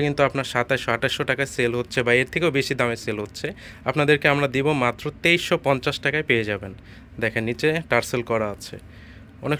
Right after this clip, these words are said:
সুন্দর করে নিচের প্যানেলটা করা। এটা হচ্ছে স্লিভের পার্টটা, স্লিভের পার্টের প্যানেলটা দেখেন, মানে প্রত্যেকটা জিনিসই কিন্তু খুবই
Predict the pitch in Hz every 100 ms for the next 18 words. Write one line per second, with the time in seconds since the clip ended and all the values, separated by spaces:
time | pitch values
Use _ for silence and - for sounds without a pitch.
0 | - 165 175 175 156 139 135 127 - 131
1 | 113 - 120 117 117 113 113 123 - -
2 | - - - - - - - - - 143
3 | 156 151 - - 160 - 131 127 120 120
4 | 113 160 165 131 123 127 127 120 131 127
5 | 117 - - - 120 117 117 110 107 135
6 | 160 214 - - - - - - 110 120
7 | - 147 - 160 - 156 - 131 143 -
8 | 156 147 139 - 156 143